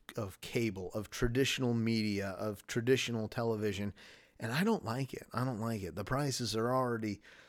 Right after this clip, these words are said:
are already too damn high. So some of the other things that they're doing is Netflix is cutting back their animation department. So you're, you are going to see less animated originals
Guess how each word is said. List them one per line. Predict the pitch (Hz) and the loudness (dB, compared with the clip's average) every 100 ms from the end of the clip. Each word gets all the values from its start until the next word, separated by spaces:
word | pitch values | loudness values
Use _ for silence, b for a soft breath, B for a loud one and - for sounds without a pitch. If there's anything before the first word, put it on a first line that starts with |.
| B - | B -4
are | 107 110 117 | 0 2 2
already | 131 139 131 113 98 | 6 6 6 2 0
too | - 170 175 | 6 6 8
damn | 135 127 127 | 8 8 8
high. | 120 107 123 110 | 4 2 0 0
So | 101 127 | 2 4
some | 226 | 4
of | 240 | 6
the | 170 | 6
other | 170 180 | 8 6
things | 156 135 | 6 2
that | 113 113 | 0 0
they're | 117 | 2
doing | 120 151 127 117 | 4 4 4 2
is | 113 117 113 110 104 | 2 4 4 2 0
Netflix | 131 143 160 147 - | -4 -2 0 0 0
is | 113 | -2
cutting | - - 156 185 135 | -2 0 2 2 2
back | 117 123 123 - - B B B | 0 0 -2 -6 -20 B B B
their | 117 113 113 | 0 2 4
animation | 123 123 107 117 - 110 | 4 4 4 2 2 0
department. | 101 95 98 98 | 2 0 0 -2
So | 120 | 2
you're, | 113 120 - | 6 4 4
you | 127 127 | 2 6
are | 127 143 | 6 6
going | 143 147 | 4 0
to | 131 | 0
see | - 123 120 | 0 0 0
less | 104 104 120 - - | 2 2 4 2 0
animated | 123 120 120 120 117 113 | 2 2 4 4 4 2
originals | 98 98 113 147 160 208 | 2 0 0 2 2 0